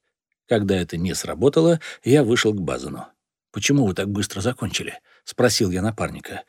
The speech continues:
Он пожал плечами. «Хочу есть. Пора бы пообедать». Моё лицо приняло спокойное выражение, и мы пошли в комнату Клари.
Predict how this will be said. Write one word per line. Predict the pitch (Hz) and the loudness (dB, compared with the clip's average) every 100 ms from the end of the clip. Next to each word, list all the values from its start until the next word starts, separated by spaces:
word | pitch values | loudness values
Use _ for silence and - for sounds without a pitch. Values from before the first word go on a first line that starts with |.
| - - - _ | -20 -20 -20 _
Он | 117 135 | -2 0
пожал | 143 131 110 | 2 2 0
плечами. | 107 117 - 76 104 - - | -2 -2 -2 -6 -10 -14 -6
«Хочу | 147 139 143 | -4 0 0
есть. | - - - - - _ | 0 -2 -6 -8 -12 _
Пора | 110 92 85 | -2 -2 -2
бы | 92 | -2
пообедать». | 127 143 180 98 - - _ _ _ _ _ | -2 0 -2 -4 -10 -12 _ _ _ _ _
Моё | 131 147 | -2 2
лицо | 170 139 - 160 | 2 2 2 2
приняло | 143 156 139 131 | 4 4 6 4
спокойное | 123 - 147 101 80 71 | 2 -2 0 0 0 -4
выражение, | 73 73 98 165 170 151 | -6 -2 4 6 4 4
и | 139 | 2
мы | 156 180 | 2 2
пошли | - 113 113 131 | -2 -2 0 -2
в | |
комнату | - 90 87 78 - | -4 -4 -4 -4 -8
Клари. | - 65 62 - | -4 -6 -6 -12